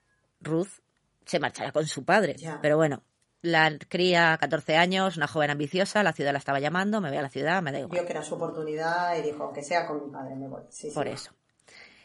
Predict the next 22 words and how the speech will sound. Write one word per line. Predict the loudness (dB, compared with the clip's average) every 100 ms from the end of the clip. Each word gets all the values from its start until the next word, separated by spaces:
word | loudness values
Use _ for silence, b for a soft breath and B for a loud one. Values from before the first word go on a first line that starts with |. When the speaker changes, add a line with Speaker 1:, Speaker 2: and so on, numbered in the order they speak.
| _
Speaker 1:
Entonces | -4 2 4 2 -2 _ _
se | -4 0
fue | 4
a |
la | 4
ciudad | 6 8 10 10 8 6
y, | 6 4 0 -2
como | -4 0
hemos | 2
dicho, | 2 2 0 0
bombardeos | 4 6 8 8 8
de |
la | 8
Luftwaffe, | 8 10 8 8 4 0 -4 _
mm, | -4 -2 0 -2 -4 0
todas | 4
las | 4 4
noches | 2 0
prácticamente, | 0 4 8 8 6 4 2 _ _
pero | 4 6 6 2 _ _ b b 4
a | 6
Ruth, | 8 8 6